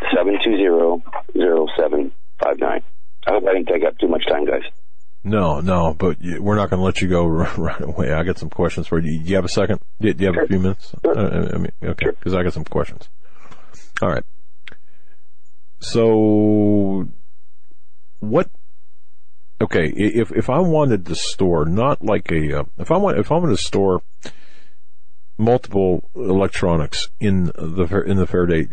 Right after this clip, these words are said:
Speaker 2: cage that you would build, can I do that? C-, can I put, like, um,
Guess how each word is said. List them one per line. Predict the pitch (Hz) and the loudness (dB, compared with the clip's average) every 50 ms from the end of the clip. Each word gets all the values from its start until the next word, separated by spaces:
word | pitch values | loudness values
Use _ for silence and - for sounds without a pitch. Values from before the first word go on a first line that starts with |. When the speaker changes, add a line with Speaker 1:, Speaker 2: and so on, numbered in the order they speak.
| - | -2
Speaker 2:
cage | - - 95 87 80 | -2 0 0 2 2
that | 90 82 60 | 2 0 0
you | 71 87 87 | 2 2 2
would | 82 82 78 78 78 - - 80 | 2 2 2 0 -2 -4 -4 -2
build, | 82 85 76 62 55 - - - - - - - - - - - - - - - - - - - - - - - - - - - - - - - - - - - - - - - | 0 0 0 0 0 -2 -2 -4 -4 -4 -6 -6 -6 -6 -6 -6 -6 -6 -6 -6 -6 -6 -6 -6 -6 -6 -6 -6 -6 -6 -6 -6 -6 -6 -6 -6 -6 -6 -6 -6 -6 -6 -6 -4
can | - - 101 | -2 0 0
I | 90 82 | 0 0
do | 76 78 78 | 0 0 0
that? | 82 95 104 113 - - - - | 0 2 0 0 0 -2 -2 0
C-, | - - | 0 0
can | - 113 104 98 | 0 2 2 2
I | 90 | 2
put, | 87 - 104 90 78 | 2 2 0 0 2
like, | 85 85 82 - - 82 | 2 0 0 0 0 0
um, | 82 80 80 78 | 2 2 2 0